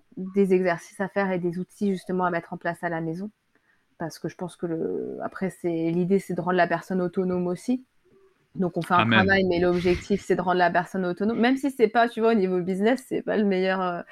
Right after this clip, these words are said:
Speaker 1: c'est pas le meilleur
Speaker 2: Ouais,
Speaker 1: film
Speaker 2: mais
Speaker 1: à prendre, mais je trouve que c'est vraiment tellement mieux, parce que, effectivement, voilà, l'objectif, c'est de rendre l'enfant autonome et, euh, les personnes qu'on accompagne le plus autonomes possible. Et que, et moi, ce que je dis, mais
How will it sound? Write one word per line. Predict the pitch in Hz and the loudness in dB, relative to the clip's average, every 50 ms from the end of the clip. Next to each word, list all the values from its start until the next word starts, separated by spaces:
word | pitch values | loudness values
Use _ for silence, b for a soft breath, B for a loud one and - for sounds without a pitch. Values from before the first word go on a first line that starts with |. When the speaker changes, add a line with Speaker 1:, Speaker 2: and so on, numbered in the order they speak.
| B B B B 311 302 269 262 B B | B B B B -12 -12 -12 -14 B B
Speaker 1:
c'est | - - 208 | -2 -2 0
pas | 208 - 262 269 | 2 4 4 6
le | 262 | 6
meilleur | 247 254 262 277 247 | 8 8 6 6 6
Speaker 2:
Ouais, | 220 262 - - | 6 4 4 6
Speaker 1:
film | 262 - 254 | 6 6 6
Speaker 2:
mais | 262 | 6
Speaker 1:
à | 233 233 | 4 0
prendre, | 277 277 294 302 330 339 - B B B B B 233 - | 0 0 0 0 0 -2 -4 B B B B B -2 2
mais | 214 240 214 226 | 4 4 4 2
je | - | 0
trouve | - 277 262 | -2 -8 -4
que | - 254 220 | -2 -2 -2
c'est | 226 - 208 196 | 0 0 0 2
vraiment | 190 196 196 208 220 220 214 _ _ - | 2 0 0 -2 -4 -6 -8 _ _ -6
tellement | - 240 233 233 226 220 220 | -4 -2 -2 -2 -2 -2 -2
mieux, | 220 233 247 247 247 - | -2 -2 -4 -6 -8 -10
parce | - - 170 - - _ - | -14 -14 -14 -16 -20 _ -10
que, | 196 | -8
effectivement, | 180 175 170 - 185 180 _ - - 220 226 220 | -8 -8 -8 -10 -12 -14 _ -12 -10 -8 -6 -4
voilà, | 196 196 202 175 | -4 -4 -4 -6
l'objectif, | 160 156 156 156 165 - _ _ - - - | -8 -10 -12 -14 -16 -20 _ _ -20 -14 -10
c'est | 190 175 | -6 -4
de | 175 175 | -4 -4
rendre | 175 175 196 190 185 | -2 -2 -2 0 2
l'enfant | 185 208 226 214 - - 254 240 | 2 2 2 0 -2 0 2 2
autonome | 226 220 - 208 202 202 208 240 294 339 B B B B 320 294 240 B B - | 2 2 2 2 2 2 2 2 0 -2 B B B B -14 -12 -12 B B 0
et, | 196 208 208 202 | 2 4 4 2
euh, | 185 175 165 160 156 160 143 110 127 165 | 0 -2 -4 -6 -6 -6 -6 -4 -4 -4
les | 196 196 | -4 -4
personnes | 202 - 190 - - 214 208 202 | -4 -8 -12 -8 -6 -6 -6 -6
qu'on | - 196 | -6 -6
accompagne | 190 185 190 - 196 190 196 196 202 196 | -8 -8 -8 -8 -8 -8 -6 -4 -4 -4
le | 185 | -6
plus | - - 202 208 | -8 -6 -2 -2
autonomes | 208 202 - 214 202 208 208 202 | -2 0 0 2 2 2 2 2
possible. | - 208 202 - - 240 220 190 | 0 -2 -4 -4 -4 -6 -4 -4
Et | 175 170 | -4 -6
que, | 170 _ - 180 170 165 - - _ B B B B B B B B B B B | -8 _ -12 -10 -10 -10 -12 -14 _ B B B B B B B B B B B
et | - 190 185 | -2 0 2
moi, | 190 196 202 | 2 2 0
ce | 196 - - - | 0 -4 -4 -2
que | 202 190 185 | -2 -2 0
je | 185 190 | -2 -4
dis, | 196 | -2
mais | 196 160 165 | -2 -2 -2